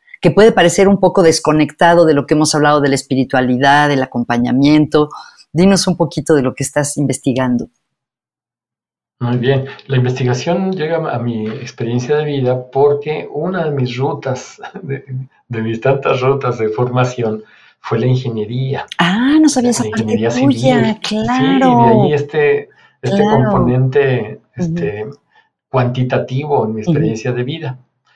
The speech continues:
Speaker 2: Entonces, con ese componente ingreso a la filosofía y después a la psicología y me encuentro con que ese componente no existe. O sea, lo cuantitativo,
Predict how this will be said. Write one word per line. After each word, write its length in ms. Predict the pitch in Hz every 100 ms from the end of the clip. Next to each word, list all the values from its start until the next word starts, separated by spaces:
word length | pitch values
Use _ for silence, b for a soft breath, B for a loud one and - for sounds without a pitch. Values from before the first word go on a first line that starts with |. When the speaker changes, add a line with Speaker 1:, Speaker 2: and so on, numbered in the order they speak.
| _
Speaker 2:
Entonces, 240 | _ 113 -
con 160 | -
ese 200 | 156 190
componente 840 | 196 180 156 147 143 127 127 127 -
ingreso 640 | 123 110 113 120 202 - 185
a 60 |
la 100 | 143
filosofía 720 | 135 123 113 113 131 131 127
y 60 | 120
después 360 | 110 - 127
a 40 | 139
la 100 | 131
psicología 760 | 127 131 127 127 127 107 - _ _ _ _ _
y 80 | 127
me 120 | 135
encuentro 760 | 151 143 139 131 127 143 143 -
con 200 | 110 104
que 80 | 107
ese 120 | 131
componente 480 | 123 - 98 101 107
no 120 | 98
existe. 520 | - - - _ - _ _ _ _ _ _
O 80 | 120
sea, 380 | - 98 90 - _ _ _ _
lo 220 | 123 113
cuantitativo, 1000 | 123 117 104 - 104 101 107 135 - -